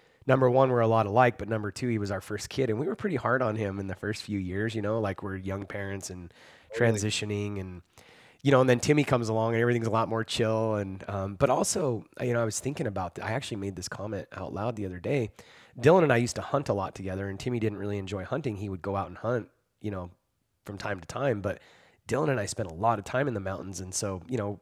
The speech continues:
Speaker 1: we're broken down, we're changing tires, all that kind of stuff. And Timmy moved to L A, and I was like, "I don't know if I ever taught Timmy how to change a tire." So you, like, go through these periods of time of, like, reflection and, um, but yeah, we were pretty tough on Dylan, but also, like, I,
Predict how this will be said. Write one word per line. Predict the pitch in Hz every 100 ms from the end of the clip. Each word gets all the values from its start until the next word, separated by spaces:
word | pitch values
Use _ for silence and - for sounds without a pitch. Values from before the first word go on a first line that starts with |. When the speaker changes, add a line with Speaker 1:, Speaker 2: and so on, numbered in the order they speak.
| -
Speaker 1:
we're | 113
broken | 98 113 107 101
down, | 101 101 104 101
we're | 98
changing | 95 110 107 104
tires, | 104 104 104 104 98
all | 101
that | 104 101
kind | 104
of | 95
stuff. | - 104 104 95
And | 95 - - - - _ _ _
Timmy | - 156 170
moved | 147 135
to | 117
L | 123 135
A, | 143 131
and | 107
I | 101
was | 98
like, | 80 - - _ _ _ _ -
"I | 151
don't | 220
know | 104 90
if | -
I | 95
ever | 92
taught | 95 - 90
Timmy | - 95
how | 101
to | 95
change | - 107 92
a |
tire." | - - - - - _ _ _ _ _ _ -
So | 147
you, | 143 139
like, | 156 143
go | 147
through | 175 190
these | 156
periods | 120 139 160 160
of | 113
time | - 117 143 165
of, | 135 101
like, | 107 98 -
reflection | 104 - 113 - - 120 117
and, | 98 92 - _ - - _ _ _
um, | 101 92 90 87
but | 123
yeah, | 151 123
we | 127
were | 156
pretty | 147 151
tough | 127 - 127 117
on | 110
Dylan, | 101 135 120 104
but | 104
also, | 123 -
like, | 113 104
I, | 104 101